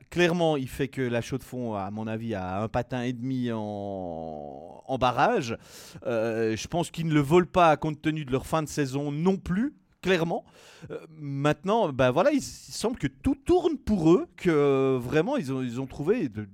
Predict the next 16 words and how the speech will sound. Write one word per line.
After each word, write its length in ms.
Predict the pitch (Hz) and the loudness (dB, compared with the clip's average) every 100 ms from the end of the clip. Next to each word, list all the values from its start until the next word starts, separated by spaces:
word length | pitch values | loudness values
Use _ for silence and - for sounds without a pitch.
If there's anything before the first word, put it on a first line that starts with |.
| 98 | -14
de 80 | 95 | -14
quoi, 220 | 104 175 | -8 -6
euh, 560 | 127 92 82 67 65 67 76 - _ _ _ _ _ _ _ _ _ _ | -4 -6 -6 -8 -10 -14 -18 -20 _ _ _ _ _ _ _ _ _ _
gagner 320 | 165 165 180 | 4 4 2
les 120 | 185 160 | 0 -2
matchs. 240 | 240 - | -4 -6
Ils 60 | - | -8
trouvent 180 | - | -6
toujours 140 | - 214 | -4 -4
une 60 | 190 | 0
solution 480 | 180 156 - 117 - 139 | -2 -2 -4 -6 -8 -8
dans 100 | 143 | -6
cette 200 | 131 - | -8 -10
finale. 340 | 110 117 165 - _ - _ | -8 -6 -6 -12 _ -20 _
Donc, 240 | 120 110 120 | -10 -8 -6
euh, 380 | 101 98 92 | -4 -4 -6